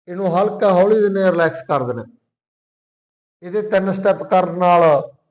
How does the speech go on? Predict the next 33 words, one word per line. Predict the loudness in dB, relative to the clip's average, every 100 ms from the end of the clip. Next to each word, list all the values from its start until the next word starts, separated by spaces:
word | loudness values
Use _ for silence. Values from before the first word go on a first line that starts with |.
| _ -8
ਤੁਹਾਡੀ | -6 -4 -4
ਦਰਦ, | 0 0 0 -2 2 4 4 0
ਲੱਤ | 0 0 2
ਦਾ | 2 4 0
ਜੋ | 0
ਦਰਦ | 2 2 4
ਹੈ, | 2 2 -4 -18 _ _ _ -16
ਉਹ | -8
ਨਾਲ | -2 0 0
ਦੀ |
ਨਾਲ | 0 0
ਹੀ | 0
ਚਲਾ | 0 0
ਜਾਊਗਾ। | 2 2 2 -2 -6 _ _ _ _ _ _ _ _ _ _ _ _ _ _ _
ਉਸ | -10 -6
ਤੋਂ | -2 0
ਬਾਅਦ | 2 2 2 0 -6 -16 -16
ਦੂ-, | -10 -10 -10 -16 -12 -6
ਦੂਸਰੀ | -4 -2 0
ਲੱਤ | 0 0 -2
ਨੂੰ | -4 -4 -10 -18 _ _ _ -10
ਫੜ | -10 -4
ਕੇ | -4 -4 -6 -16 -20 _ _ _ _ _ _ _ _ _ -14
ਆਪਣੇ | -10 -4 -2 0
ਜਿਹੜਾ | 2 4 4 4 0 -2 2 4
ਹਿੱਕ | 4 2
ਦੇ | 0
ਨਾਲ | 4 4 6
ਲਾਓ, | 6 6 4 -6 _ _ _ _ _ _ _ _ _ _
ਜ਼ਿਆਦਾ | -4 2 4 4
ਜ਼ੋਰ | 4 4
ਨਹੀਂ | 2 2
ਪਾਉਣਾ, | 4 4 2 -2 -12